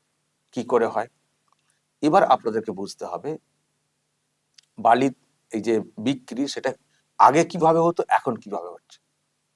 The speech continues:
আরো আগে, আমি আরো আগে থেকে শুরু করছি। আগে দেখবেন বালি যারা ব্যবসা করতেন, তাদের নিজস্ব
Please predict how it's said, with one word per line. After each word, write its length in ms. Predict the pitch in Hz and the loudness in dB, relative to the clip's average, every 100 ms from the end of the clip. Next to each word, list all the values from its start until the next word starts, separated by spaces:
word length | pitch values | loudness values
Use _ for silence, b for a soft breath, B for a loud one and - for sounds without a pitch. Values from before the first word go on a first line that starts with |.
| _ _ _ _ _ _ _ _ _ _ _ _ _ _ _ _ _ _ _ _ _ _ _ _ _ _ | _ _ _ _ _ _ _ _ _ _ _ _ _ _ _ _ _ _ _ _ _ _ _ _ _ _
আরো 200 | 113 185 | 8 10
আগে, 200 | 185 180 | 10 8
আমি 240 | 165 160 | 4 4
আরো 180 | 139 151 | 6 10
আগে 220 | 160 143 | 10 8
থেকে 180 | 151 147 | 4 2
শুরু 240 | - 113 85 | 2 -4 -10
করছি। 220 | - - | -12 -4
আগে 320 | - 123 175 220 | 6 8 8 8
দেখবেন 360 | 180 120 147 | 6 4 4
বালি 320 | 120 107 143 | 6 6 4
যারা 300 | 165 127 123 123 _ - | 0 6 6 6 _ -2
ব্যবসা 300 | 113 - 120 | -2 -2 -6
করতেন, 460 | 95 92 - 104 - _ _ | -6 -8 -6 -8 -10 _ _
তাদের 220 | 117 127 | 0 0
নিজস্ব 480 | 123 113 139 - 147 | 0 0 -2 0 -2